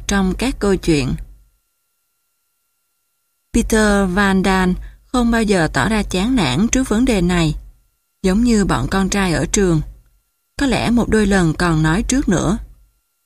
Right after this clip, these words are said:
Nhưng không bao giờ anh ấy lôi mình vào câu chuyện. Bác gái Van Daan bảo bọn mình rằng bác ấy không bao giờ nói những chuyện này với Peter,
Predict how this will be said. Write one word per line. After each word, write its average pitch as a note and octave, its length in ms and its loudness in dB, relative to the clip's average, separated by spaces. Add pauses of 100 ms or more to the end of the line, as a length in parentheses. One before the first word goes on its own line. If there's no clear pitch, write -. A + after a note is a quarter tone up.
(360)
Nhưng G#3 220 4
không G3+ 220 0
bao G3+ 140 0
giờ F#3+ 200 2
anh F3 180 2
ấy F#3 260 0
lôi G#3+ 240 2
mình F#3 280 4
vào E3 260 0
câu F#3+ 220 -4
chuyện. C#3+ 360 -4 (2000)
Bác C4 180 0
gái A3 300 2
Van A3 240 2
Daan G3 360 2
bảo D#3 240 0
bọn F#3+ 280 -2
mình F3 200 2
rằng F3 240 0 (400)
bác A3+ 160 -2
ấy F#3 260 0
không A3 220 0
bao G3+ 120 2
giờ F3+ 200 2
nói E3 260 0
những G#3+ 200 0
chuyện D3 280 0
này E3+ 240 0
với E3+ 220 -2
Peter, G3 500 0